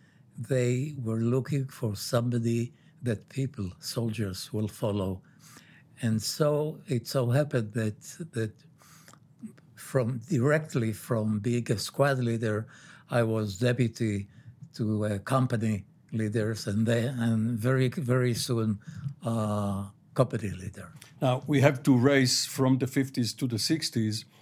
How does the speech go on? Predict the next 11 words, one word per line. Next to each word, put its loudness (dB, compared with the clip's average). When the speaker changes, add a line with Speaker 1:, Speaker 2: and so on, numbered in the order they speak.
Speaker 2:
but -6
just 2
one 2
last 2
remark 2
regarding 4
this -2
period 0
of -4
the -6
paratroops. -4